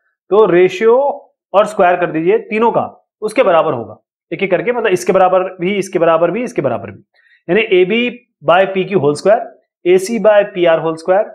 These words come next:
और बीसी by क्यूआर whole square, ये आपको बताना है। तो हमने परपेंडिकुलर क्यों ड्रॉप की, मैं आपको बताता हूँ। परपेंडिकुलर इसलिए ड्रॉप की कि हम पहले area of triangle एबीसी निकालेंगे। तो पहले मैं आपको बता दूँ क्या area of triangle होगा।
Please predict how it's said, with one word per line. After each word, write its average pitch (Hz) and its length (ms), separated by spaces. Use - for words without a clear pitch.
और 180 220
बीसी 185 360
by 165 180
क्यूआर 214 280
whole 139 180
square, - 240
ये 202 100
आपको - 180
बताना 107 280
है। 104 60
तो 175 40
हमने 226 160
परपेंडिकुलर 226 600
क्यों 226 160
ड्रॉप 165 280
की, 233 60
मैं 208 120
आपको 127 180
बताता 104 300
हूँ। 110 140
परपेंडिकुलर 185 460
इसलिए 190 220
ड्रॉप 139 280
की 156 140
कि 196 40
हम 214 200
पहले 233 280
area 220 120
of 233 140
triangle 185 340
एबीसी 165 300
निकालेंगे। 120 340
तो 131 80
पहले 156 160
मैं 160 100
आपको 156 180
बता 143 140
दूँ 160 160
क्या 147 200
area 156 160
of 160 60
triangle 151 260
होगा। 175 220